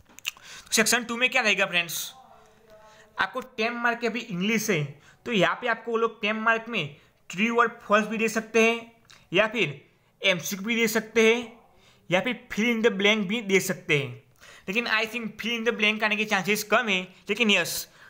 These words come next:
ट्रू और फॉल्स और एमसीक्यू के चांसेस पूरे के पूरे हैं। तो आपको अपनी बुक से पीछे के सभी एमसीक्यू और,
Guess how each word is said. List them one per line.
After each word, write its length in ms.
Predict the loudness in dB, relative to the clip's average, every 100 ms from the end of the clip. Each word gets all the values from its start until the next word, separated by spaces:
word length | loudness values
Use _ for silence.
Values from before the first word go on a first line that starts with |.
| _ -4
ट्रू 220 | 2 4
और 160 | 4 2
फॉल्स 440 | 2 4 4 -4 -2
और 80 | 2
एमसीक्यू 360 | 2 0 -4
के 140 | -2 -2
चांसेस 500 | 2 2 2 -6 -6
पूरे 300 | -4 -2 0
के 100 | 0
पूरे 340 | -4 -2 0
हैं। 240 | -2 -6 -18 -20 -20 0
तो 60 | 2
आपको 220 | 4 2
अपनी 180 | 0 -4
बुक 540 | -8 -6 -2 -2 -4
से 120 | -4 -4
पीछे 400 | 0 2 2 2
के 180 | 0 -6 -14 _ -20 _ _ -6
सभी 340 | 0 0 2
एमसीक्यू 680 | 0 0 -4 0 2 2 -4 0
और, 340 | 0 0 -8